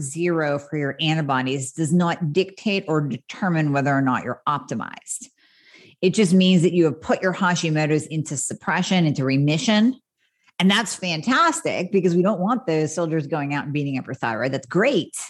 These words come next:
But I also wanna look at your free T three and reverse T three to determine whether you're optimal and ask you those four important words, "How do you feel?" So that's gonna determine whether you're optimal or not,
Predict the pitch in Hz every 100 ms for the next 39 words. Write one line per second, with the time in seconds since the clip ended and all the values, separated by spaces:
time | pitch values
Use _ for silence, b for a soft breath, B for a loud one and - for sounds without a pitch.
0 | _ _ _ b b b b 202 165 -
1 | - - _ _ _ _ _ _ _ 156
2 | 165 190 180 160 139 147 151 143 120 127
3 | 143 120 135 131 127 120 123 180 165 160
4 | - 139 127 202 - 226 196 175 156 147
5 | 139 127 131 151 151 147 135 143 - 170
6 | 165 - 165 - 160 165 156 143 139 139
7 | 131 127 135 95 - - 123 196 196 208
8 | 165 160 165 151 147 143 139 - 160 170
9 | - 165 156 139 139 143 147 143 131